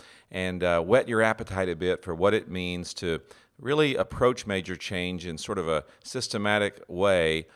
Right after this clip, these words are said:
of thinking through, uh, the different components of what have to be in place for major change to be successful. So let's begin with, uh, this key point. <clears throat> Major change begins with direction from God.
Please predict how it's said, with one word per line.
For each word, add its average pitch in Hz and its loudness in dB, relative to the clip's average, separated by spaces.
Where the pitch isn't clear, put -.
of - -8
thinking 113 -6
through, 90 -4
uh, 82 -2
the 90 -4
different 104 -10
components 92 -6
of 82 -12
what 87 -4
have 92 -4
to - -12
be 85 -6
in 82 -6
place 80 -2
for - -10
major 80 -4
change 78 -8
to 69 -18
be 67 -12
successful. - -6
So - 0
let's 196 4
begin 110 2
with, 92 0
uh, 87 6
this 95 0
key 85 -6
point. 78 -4
<clears throat> - -6
Major 151 6
change 101 0
begins 85 -2
with 90 -6
direction 85 4
from 76 -12
God. 65 -4